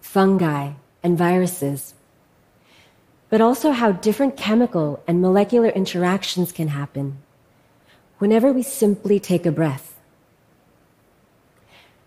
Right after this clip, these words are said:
So I've always found modern technology to be quite limiting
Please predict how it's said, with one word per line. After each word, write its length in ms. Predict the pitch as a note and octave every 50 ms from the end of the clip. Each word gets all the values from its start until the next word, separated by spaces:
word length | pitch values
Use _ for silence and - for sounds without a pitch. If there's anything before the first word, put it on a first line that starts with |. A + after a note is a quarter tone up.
| _ _ _ _ _ _ _ _ _ _ -
So 240 | - - A#3 A#3
I've 140 | A#3+ B3 A#3+
always 320 | C4 C4+ C#4+ D#4+ D4 - -
found 280 | C#4 B3 B3+ B3+ A3+
modern 320 | G#3 G3+ G3+ G3+ G#3 G#3 G#3
technology 960 | - A3 F#3+ - - E3+ E3+ E3+ E3+ F3 E3+ D#3 - D#3+ D#3 D#3 D3+ D3+ D3 - _ -
to 100 | - F3+
be 140 | F#3+ A#3
quite 420 | A#3 - - - A#3+ A#3 A#3 A#3 -
limiting 640 | E3+ F3+ F#3 F#3 F3+ E3+ D3+ D3 D3 D3 D3 -